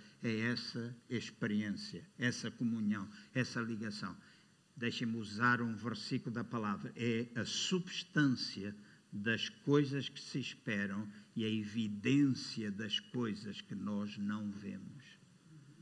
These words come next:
E este é o pão da vida. Este é o maná oculto para nós. E é este pão que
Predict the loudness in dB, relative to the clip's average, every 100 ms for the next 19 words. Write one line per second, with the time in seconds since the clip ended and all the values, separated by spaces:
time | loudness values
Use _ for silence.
0 | -20 -20 -20 -20 -20 -20 -20 -20 -20 _
1 | -6 4 6 6 4 2 2 2 2 6
2 | 6 6 0 -8 -20 -20 -20 -20 0 2
3 | 2 4 10 12 12 12 6 -2 -8 0
4 | 4 4 4 2 2 2 -2 -4 -16 0
5 | 6 6 6 2 4 4 4 2 6 6
6 | 4 2 4 6 8 8 8 8 10 10
7 | 8 2 -8 -18 2 8 8 8 2 6
8 | 8 8 6 0 -2 2 4 6 6 4
9 | 2 -2 -8 -16 -20 -8 0 4 6 8
10 | 8 4 2 2 2 0 10 12 12 10
11 | 8 2 -6 -16 -20 -20 -20 -20 -20 -20
12 | _ 2 8 8 8 4